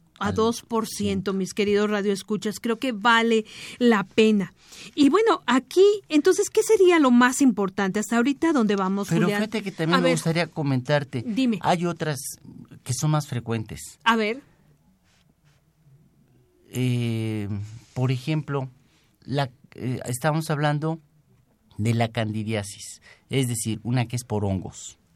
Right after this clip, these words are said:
Speaker 1: Ok.
Speaker 2: Que muchas veces está asociado a una enfermedad mucho, muy frecuente en nuestro país, que es la diabetes, pero independientemente que haya hongos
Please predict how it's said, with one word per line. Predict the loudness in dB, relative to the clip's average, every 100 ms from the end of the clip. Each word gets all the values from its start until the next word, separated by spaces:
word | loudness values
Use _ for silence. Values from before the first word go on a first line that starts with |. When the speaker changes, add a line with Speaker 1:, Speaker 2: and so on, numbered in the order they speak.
| -16
Speaker 1:
Ok. | -16 -12 -10 -6 -8 -8 _ _ _ _ _ _ _ _ _ _ _ _
Speaker 2:
Que | 0 2
muchas | 2 -2 -4
veces | -4 -6
está | -6
asociado | -6 -6 0 0 -2 -4
a | 0 0
una | 2 2 4 2 0
enfermedad | -2 -2 0 0
mucho, | 0 2 2 2 2 0 -2 0
muy | 0 0 -4 -8
frecuente | -10 -8 -4 -4 -4 -4
en |
nuestro | -8 -8 -8
país, | -6 -6 -6
que | -4
es |
la | -2
diabetes, | 0 0 -4 -6 -12 -10
pero | -8
independientemente | -4 -6 -4 -4 -4 -6 -4 -4 -4 -8 -12 -14 _ _ _
que | -4
haya | -2 0 -4 _
hongos | -4 -2 -4 -8 -8